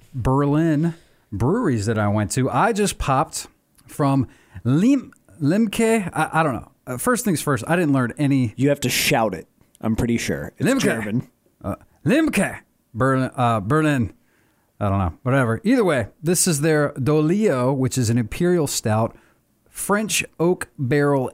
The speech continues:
Speaker 1: aged, coming in at twelve percent. This beer should be pretty damn good. We did go to this brewery. In fact, we were trying to go to this brewery, couldn't, couldn't find it.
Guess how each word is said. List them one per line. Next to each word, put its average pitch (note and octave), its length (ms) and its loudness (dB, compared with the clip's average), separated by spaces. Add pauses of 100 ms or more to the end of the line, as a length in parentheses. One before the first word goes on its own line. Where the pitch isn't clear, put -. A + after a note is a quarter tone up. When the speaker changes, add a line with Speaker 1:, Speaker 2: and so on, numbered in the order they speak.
Speaker 1:
aged, D3+ 640 0
coming C#3+ 300 0
in C#3+ 220 2
at B2+ 260 -2
twelve G#3+ 480 -2
percent. - 720 -2 (300)
This C3+ 220 0
beer E3 540 2 (360)
should B3 380 0
be A#3+ 140 2
pretty F3+ 300 0
damn D#3 300 2
good. A#2 500 0 (280)
We B2+ 140 0
did E3+ 180 2
go F3+ 160 0
to E3+ 60 0
this D3+ 180 0
brewery. D3+ 640 0 (1000)
In A#2 80 0
fact, G#3 340 -2
we E3+ 120 2
were C#3 80 2
trying C#4 300 0
to A3+ 60 2
go D3 140 2
to A#2+ 80 0
this G#2+ 180 0
brewery, G#2+ 520 0 (200)
couldn't, G#3+ 440 -4 (160)
couldn't G#3 240 -2
find F3 380 0
it. G#2+ 220 -6